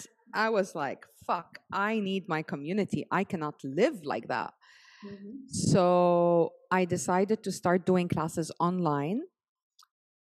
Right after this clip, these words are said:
Speaker 1: Uh, I would invite
Speaker 2: Via Zoom?
Speaker 1: everyone via, via I G Live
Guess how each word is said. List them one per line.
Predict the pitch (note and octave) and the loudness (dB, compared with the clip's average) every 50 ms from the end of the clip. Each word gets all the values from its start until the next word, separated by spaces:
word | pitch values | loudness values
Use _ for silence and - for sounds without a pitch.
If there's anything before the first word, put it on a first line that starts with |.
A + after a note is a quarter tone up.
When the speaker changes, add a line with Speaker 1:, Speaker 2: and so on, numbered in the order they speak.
| - | -8
Speaker 1:
Uh, | G#2+ G#2+ F3 F3 D#3+ - | -4 -2 0 0 0 0
I | - F#3 F3+ | 0 0 0
would | F3 F#3 - | 0 -2 -4
invite | - F3+ F#3 E3 F3+ F3+ G3 A3 | -4 -6 -6 -2 0 2 4 4
Speaker 2:
Via | B3+ A#3+ | 4 2
Zoom? | - F#3 | 2 0
Speaker 1:
everyone | E3+ F3 F#3 C4+ C#4 E3 E3+ F#3 A#3+ E4 - _ _ _ _ _ _ _ _ _ _ - | 0 2 2 2 4 2 2 0 -2 -6 -10 _ _ _ _ _ _ _ _ _ _ -10
via, | G#3+ G#3+ G#3 G3+ G3 G3 - - F3 | -4 -2 0 0 0 0 -2 -4 -6
via | G#3 G#3 G3+ F#3+ F#3 F3+ F3 - - _ _ _ - | -4 -2 0 0 0 -2 -2 -4 -6 _ _ _ -6
I | C#3+ F#3+ G3 | -4 -4 -4
G | F3 - G#3+ G#3 | -4 -4 -4 0
Live | F#3 F3+ F3 F3 F#3 G#3+ C#4+ E4 D4 | 2 4 4 4 4 4 2 0 -4